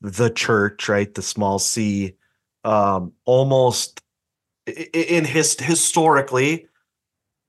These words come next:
it almost perpetuates that, like, "You did something wrong," right? John often brings up this idea of, you know,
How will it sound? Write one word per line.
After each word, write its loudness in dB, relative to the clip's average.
it 2
almost 2
perpetuates -2
that, 0
like, -8
"You -6
did -6
something -8
wrong," -8
right? -8
John 2
often 2
brings 0
up 0
this -2
idea -2
of, 0
you -2
know, -4